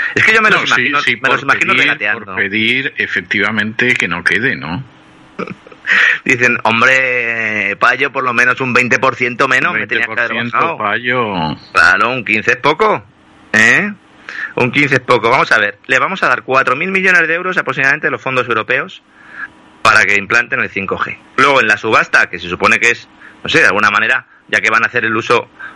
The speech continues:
Speaker 1: de algo que es público, que es el espectro radioeléctrico, ¿no? Y se lo van a quedar para ellos, van a desarrollar encima la tecnología, obviamente, bueno, pues, para eso están, ¿no? Las concesiones, oiga, una subasta, y eso que vaya a las maltrechas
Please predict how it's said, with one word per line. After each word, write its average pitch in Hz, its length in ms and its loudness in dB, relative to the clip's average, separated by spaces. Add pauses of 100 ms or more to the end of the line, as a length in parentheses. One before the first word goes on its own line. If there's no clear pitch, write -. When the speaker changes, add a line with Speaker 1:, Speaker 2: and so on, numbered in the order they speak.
(160)
Speaker 1:
de 120 320 2
algo 135 260 2
que 117 80 0
es - 60 -2
público, 156 480 0
que 170 60 -6
es 123 60 -2
el 117 60 0
espectro 117 320 -2
radioeléctrico, 143 580 0
¿no? 117 200 -4
Y - 40 -8
se 120 60 -6
lo 110 80 2
van 104 80 0
a 107 60 2
quedar 110 180 0
para 113 220 0
ellos, 165 320 -4
van 98 100 -2
a 95 40 -2
desarrollar 98 420 -2
encima 101 240 -2
la 101 80 2
tecnología, 113 420 -2
obviamente, 160 400 -4
bueno, 147 240 -2
pues, - 260 -8 (400)
para 90 160 4
eso 101 140 0
están, 180 400 0
¿no? 147 220 -2
Las - 140 -4
concesiones, 165 680 0 (140)
oiga, 113 180 4
una 110 140 2
subasta, 127 520 0 (300)
y - 80 -6
eso 123 140 0
que 110 100 4
vaya 113 220 4
a - 20 2
las 127 80 0
maltrechas 117 680 -2